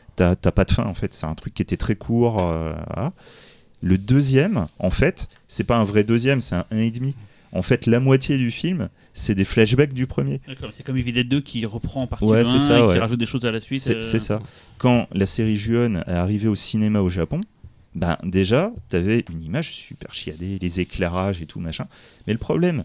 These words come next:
Speaker 1: c'est que sans l'image vidéo, ben déjà, Ju-On, tu commençais à, voilà. Et après, t'as eu les remakes améri-, enfin,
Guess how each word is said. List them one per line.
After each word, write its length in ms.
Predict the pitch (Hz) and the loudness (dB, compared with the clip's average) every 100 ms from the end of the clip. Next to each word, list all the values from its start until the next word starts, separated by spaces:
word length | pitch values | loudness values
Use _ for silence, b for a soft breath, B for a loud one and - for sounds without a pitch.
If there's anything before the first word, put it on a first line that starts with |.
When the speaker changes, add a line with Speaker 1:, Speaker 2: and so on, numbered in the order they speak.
| - | -6
Speaker 1:
c'est 140 | - | -4
que 80 | 92 | -2
sans 140 | - | 0
l'image 320 | 139 135 127 110 | 2 4 2 0
vidéo, 400 | 95 90 123 233 _ b b b | -2 0 0 -4 _ b b b
ben 100 | 85 | -2
déjà, 320 | 87 98 123 | 2 4 4
Ju-On, 400 | 170 127 107 170 | 2 2 2 0
tu 100 | 156 - | -4 -6
commençais 500 | 87 87 90 123 151 | -6 -4 -6 -6 -6
à, 440 | 76 - - - | -8 -12 -14 -12
voilà. 200 | - 113 127 B B B | -8 -10 -10 B B B
Et 220 | - 107 - | -6 -4 -2
après, 420 | 101 - 117 113 | -4 -2 -2 -4
t'as 140 | - | -6
eu 40 | 85 | -8
les 120 | 87 | -6
remakes 340 | 80 85 82 | -4 -6 -6
améri-, 360 | 78 73 73 80 | -10 -14 -14 -18
enfin, 180 | - - | -20 -20